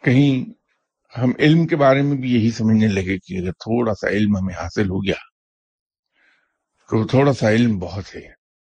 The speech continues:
نتیجہ یہ ہے کہ ہماری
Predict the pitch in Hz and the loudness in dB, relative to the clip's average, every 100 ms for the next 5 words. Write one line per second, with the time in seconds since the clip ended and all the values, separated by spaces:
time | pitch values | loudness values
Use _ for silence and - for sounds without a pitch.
0 | _ _ _ _ _ _ _ _ _ - | _ _ _ _ _ _ _ _ _ -4
1 | 120 123 165 175 151 127 113 131 131 120 | 0 0 4 4 6 4 2 0 -2 -2
2 | 104 - _ _ _ _ _ - 117 123 | -2 -4 _ _ _ _ _ -4 0 2
3 | 131 123 | 4 2